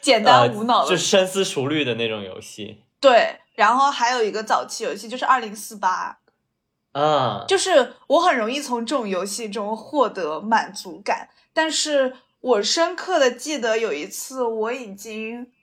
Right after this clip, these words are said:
Speaker 1: 玩到了一个特别特别大的数字，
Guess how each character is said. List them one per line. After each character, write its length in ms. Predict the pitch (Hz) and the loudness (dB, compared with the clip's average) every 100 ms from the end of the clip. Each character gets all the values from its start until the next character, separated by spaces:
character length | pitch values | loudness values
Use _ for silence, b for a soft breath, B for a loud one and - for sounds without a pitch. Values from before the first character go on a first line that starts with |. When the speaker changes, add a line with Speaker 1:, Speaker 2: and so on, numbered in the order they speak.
| _ | _
Speaker 1:
玩 300 | 233 214 202 | 2 2 4
到 180 | 254 311 | 2 2
了 100 | 269 | 2
一 60 | 269 | -4
个 100 | 330 | -6
特 160 | 403 | -4
别 140 | 339 247 | -2 -2
特 180 | - | -2
别 140 | 254 214 | -6 -4
大 220 | 233 220 | 0 0
的 100 | 220 | -2
数 260 | 214 240 196 | -10 -10 -10
字， 480 | 208 202 156 127 | -12 -8 -8 -8